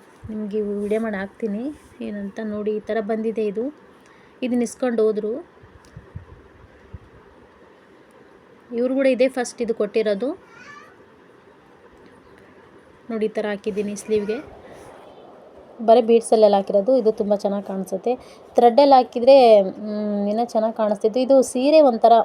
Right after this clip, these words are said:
ಮ್, ಒಂಥರ ಸಿಮೆಂಟ್ ಕಲರ್, ಅಷ್ಟೊಂದೇನು ಹೈಲೈಟ್ ಕಾಣಿಸಲ್ಲ ಸೀರೆ ಥ್ರೆಡ್ ಏನನ್ನ ಹಾಕಿದ್ರೆ. ಅದಕ್ಕೆ ನಾನೇನು ಮಾಡಿದೆ, ಬರೀ ಬೀಡ್ಸಲ್ಲೇ ಹಾಕಿದ್ದೀನಿ, ಚೆನ್ನಾಗಿ ಕಾಣಿಸುತ್ತೆ ನೋಡಿ, ಈ ಥರ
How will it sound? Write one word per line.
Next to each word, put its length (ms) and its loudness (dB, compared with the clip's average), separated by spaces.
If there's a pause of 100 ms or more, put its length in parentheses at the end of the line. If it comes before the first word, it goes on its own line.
ಮ್, 380 -4
ಒಂಥರ 300 0
ಸಿಮೆಂಟ್ 400 -2
ಕಲರ್, 280 6
ಅಷ್ಟೊಂದೇನು 840 2
ಹೈಲೈಟ್ 260 2
ಕಾಣಿಸಲ್ಲ 420 2
ಸೀರೆ 300 2
ಥ್ರೆಡ್ 280 2
ಏನನ್ನ 220 -2
ಹಾಕಿದ್ರೆ. 400 -4
ಅದಕ್ಕೆ 380 0
ನಾನೇನು 320 0
ಮಾಡಿದೆ, 400 4
ಬರೀ 320 2
ಬೀಡ್ಸಲ್ಲೇ 680 2
ಹಾಕಿದ್ದೀನಿ, 600 -4
ಚೆನ್ನಾಗಿ 380 -4
ಕಾಣಿಸುತ್ತೆ 500 -6
ನೋಡಿ, 220 -6
ಈ 80 -8
ಥರ 180 -10